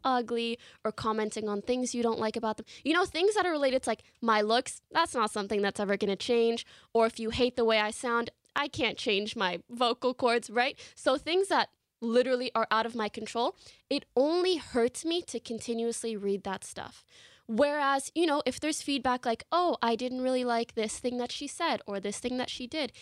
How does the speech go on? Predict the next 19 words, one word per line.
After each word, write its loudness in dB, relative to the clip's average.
even 0
if -2
the -4
feedback -2
is -8
kind -6
of -8
said 0
in 4
a 4
rude 0
way, 0
at -4
least -4
I -2
know -2
that's -4
something -6
that -4